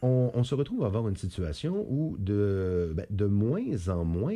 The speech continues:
on est capable de tolérer le moindre inconvénient qui serait justifié au nom de quoi que ce soit d'autre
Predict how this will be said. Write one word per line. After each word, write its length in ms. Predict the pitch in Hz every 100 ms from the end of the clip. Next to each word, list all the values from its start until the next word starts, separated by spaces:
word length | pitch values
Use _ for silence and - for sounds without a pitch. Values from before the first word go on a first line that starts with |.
| 143
on 120 | 90
est 100 | 90
capable 600 | - 95 160 202 110 85
de 100 | 82
tolérer 600 | - - 151 120 101 107
le 180 | 98 87
moindre 500 | 87 143 175 98 -
inconvénient 1000 | 110 120 - 156 175 113 95 87 98 151 175 - - - - -
qui 80 | -
serait 200 | 104 101
justifié 500 | 104 - 104 - 175
au 100 | 101
nom 160 | 120
de 120 | 120 87
quoi 200 | - 120
que 60 |
ce 80 | 104
soit 220 | - 85
d'autre 500 | 90 151 147 - 90